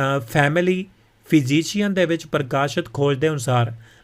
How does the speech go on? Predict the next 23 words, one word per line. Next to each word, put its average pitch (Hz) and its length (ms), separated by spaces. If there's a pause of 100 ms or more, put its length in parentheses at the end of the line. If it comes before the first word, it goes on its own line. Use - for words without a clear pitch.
ਲਸਣ 160 320
ਦਾ 175 120
ਬਹੁਤ 160 340
ਜ਼ਿਆਦਾ 156 380
ਸੇਵਨ 147 360
ਕਰਨਾ, 131 440 (180)
ਖਾਸ 160 300
ਕਰਕੇ 165 360
ਖਾਲੀ 147 380
ਪੇਟ 156 240
ਦੇ 143 160
ਦੌਰਾਨ 131 420 (360)
ਢਿੱਡ 185 200
ਦੇ 160 180
ਵਿੱਚ 165 400 (720)
ਗੈਸਟਰੋਇੰਟੇਸਟਾਈਨਲ 180 3000
ਦੀ 180 160
ਜਿਹੜੀ 165 240
ਪਰੇਸ਼ਾਨੀ 143 540
ਪੈਦਾ 170 320
ਕਰ 165 180
ਸਕਦਾ 156 360
ਹੈ। 156 120